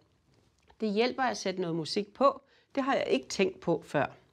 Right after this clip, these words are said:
Og en tredje skriver, "Musikterapi har støttet mig, har gjort tomrummet mindre. Jeg savner musikterapi.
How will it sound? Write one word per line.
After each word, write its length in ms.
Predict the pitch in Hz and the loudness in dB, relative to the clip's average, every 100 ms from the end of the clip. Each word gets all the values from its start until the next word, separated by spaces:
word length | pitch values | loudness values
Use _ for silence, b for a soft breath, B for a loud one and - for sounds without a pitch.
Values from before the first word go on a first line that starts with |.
| _ _ b b b b | _ _ b b b b
Og 120 | 208 | 0
en 80 | 196 | 0
tredje 300 | - 240 247 | 4 6 6
skriver, 320 | 247 190 151 | 4 0 0
"Musikterapi 800 | 185 233 233 330 320 285 269 247 | 2 2 4 0 2 -2 0 -2
har 140 | 247 | -2
støttet 320 | 247 240 240 233 | 0 4 4 4
mig, 180 | 143 139 b b b | 0 -4 b b b
har 160 | - 240 | -4 -2
gjort 260 | 247 233 240 | 2 2 2
tomrummet 880 | - - 254 294 285 214 185 156 156 - | -8 2 6 8 8 6 6 4 0 -10
mindre. 680 | 175 175 175 208 220 190 127 - _ _ b b b - | -4 2 4 4 2 -4 -8 -12 _ _ b b b -4
Jeg 100 | 233 | -2
savner 400 | - 202 285 277 | 2 2 4 2
musikterapi. 840 | 185 165 170 - 170 160 160 - | -2 -2 -8 -4 -4 -4 -6 -8